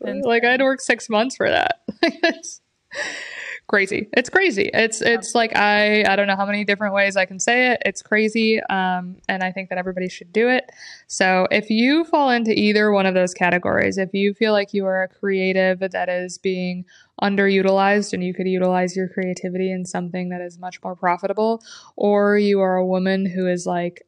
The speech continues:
Speaker 2: ready to provide for the family in a financial way that doesn't take you away from your kids, those two people are the two people that we are most passionate about training. So we're happy to train anyone who wants to be trained by us, who wants to be mentored by us.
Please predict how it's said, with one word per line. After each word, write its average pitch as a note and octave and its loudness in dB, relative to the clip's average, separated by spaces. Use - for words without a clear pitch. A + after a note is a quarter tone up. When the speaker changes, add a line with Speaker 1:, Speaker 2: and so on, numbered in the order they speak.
Speaker 2:
ready F#3 0
to F#3 -10
provide F3+ -2
for F#3 -4
the F3+ -2
family F3+ -4
in F#3 -10
a F3+ -12
financial F3+ -8
way F3+ -4
that F3+ -8
doesn't F3+ -10
take - -10
you F#3 -4
away F3+ -8
from F3+ -8
your F3+ -4
kids, A#3 -4
those G3+ 2
two A3 0
people G3 0
are F3+ 2
the F3 -4
two F#3 -4
people F3 -2
that F3+ -4
we F3+ -4
are F3 -4
most F3 -2
passionate G3+ -2
about G3 -6
training. - -8
So F3+ -2
we're F#3+ -2
happy G#3+ 2
to A#3 2
train G#3 0
anyone F3+ 2
who F3+ -2
wants F3 -2
to - -8
be F3+ -4
trained E3+ -4
by E3+ 2
us, E3+ -4
who F3+ -6
wants F3 -6
to F#3 -6
be F3+ -2
mentored E3+ -4
by F3 -4
us. E3 -6